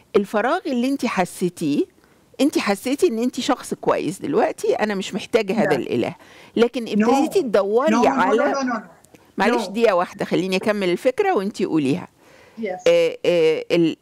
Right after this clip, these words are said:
Speaker 1: آه، بعد كده ابتديتي تدوري على حاجات extra بقى، بت-، بت-، بتشوفي ال-، آه، ال-، الحاجات ال-، اللي تساعدك ت-،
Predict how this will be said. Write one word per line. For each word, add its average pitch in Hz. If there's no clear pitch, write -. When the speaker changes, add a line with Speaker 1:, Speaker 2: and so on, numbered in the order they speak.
Speaker 1:
آه، -
بعد 254
كده 254
ابتديتي 214
تدوري 214
على 196
حاجات 214
extra 214
بقى، 185
بت-، 165
بت-، 160
بتشوفي 175
ال-، 160
آه، 143
ال-، 131
الحاجات 170
ال-، 156
اللي 156
تساعدك 180
ت-، 156